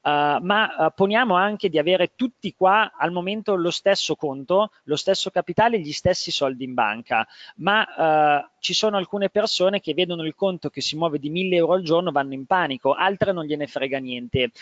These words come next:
Eh, non è che alcuni hanno ragione, altri hanno torto, semplicemente, eh, alcuni hanno una propensione, un grado di rischio, eh, diverso, quindi se uno è una persona aggressiva e, eh, fa operazioni troppo tranquille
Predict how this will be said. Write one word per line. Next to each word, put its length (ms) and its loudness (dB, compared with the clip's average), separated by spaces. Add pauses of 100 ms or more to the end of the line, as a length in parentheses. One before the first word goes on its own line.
(240)
Eh, 240 0
non 160 0
è 100 0
che 300 2
alcuni 420 0
hanno 220 -2
ragione, 500 0
altri 400 -4
hanno 260 -4
torto, 520 0 (120)
semplicemente, 1120 0
eh, 460 2
alcuni 380 0
hanno 440 2
una 180 0
propensione, 680 -2
un 140 -6
grado 320 0
di 120 0
rischio, 600 2
eh, 180 2
diverso, 680 2 (240)
quindi 220 -2
se 160 2
uno 280 4
è 60 2
una 160 2
persona 380 0
aggressiva 720 0
e, 420 0
eh, 320 0
fa 140 4
operazioni 480 0
troppo 260 -2
tranquille 680 -2